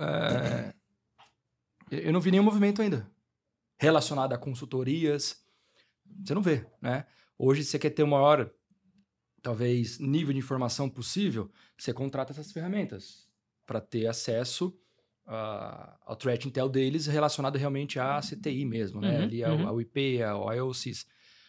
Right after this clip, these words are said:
Speaker 1: Mas você não vê ainda esse movimento no Brasil do, "Bom, vamos juntar nós aqui, consultoria, pô, nós temos legal nossos concorrentes, nossos parceiros, nossos amigos",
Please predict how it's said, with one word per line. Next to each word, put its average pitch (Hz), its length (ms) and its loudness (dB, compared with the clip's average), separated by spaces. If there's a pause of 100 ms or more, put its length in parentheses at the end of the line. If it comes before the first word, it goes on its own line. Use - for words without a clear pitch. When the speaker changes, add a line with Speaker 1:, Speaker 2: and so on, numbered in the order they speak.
Speaker 1:
Mas 156 120 -4
você 214 40 -2
não 277 100 -2
vê 226 140 4
ainda 143 420 0
esse 139 200 -8
movimento 123 440 -4
no 135 120 -2
Brasil 135 520 0 (480)
do, 135 280 -2
"Bom, 147 260 4
vamos 135 220 0
juntar 131 240 0
nós 127 160 0
aqui, 120 160 -8
consultoria, 131 440 -4
pô, 156 160 -4
nós 127 140 -4
temos 131 300 -2
legal 123 180 0
nossos - 240 -6
concorrentes, 123 480 -6
nossos 123 220 -10
parceiros, 131 320 -4
nossos 131 180 -4
amigos", 160 560 -4